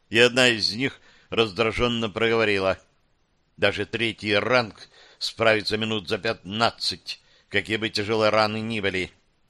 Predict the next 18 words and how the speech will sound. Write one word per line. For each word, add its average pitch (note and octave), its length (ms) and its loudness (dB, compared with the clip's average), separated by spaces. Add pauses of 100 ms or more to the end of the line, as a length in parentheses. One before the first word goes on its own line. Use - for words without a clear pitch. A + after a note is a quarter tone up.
(560)
"Третий G#2+ 720 -2
справился G2 800 0
бы, F2+ 220 -10 (380)
но A2 180 2
по A#2 160 2
случаю A#2+ 440 -4
выходного G#2+ 540 -2
дня A2 380 0
у G#2 40 -4
нас G#2 260 -2
в - 20 -20
наличии G2+ 400 -6
лекарка G2+ 500 -2
только G2+ 500 -2 (380)
пятого C2+ 640 -4
ранга", C#2 560 -4 (320)
ответила G2 500 -2
Гордеева. E2+ 580 -2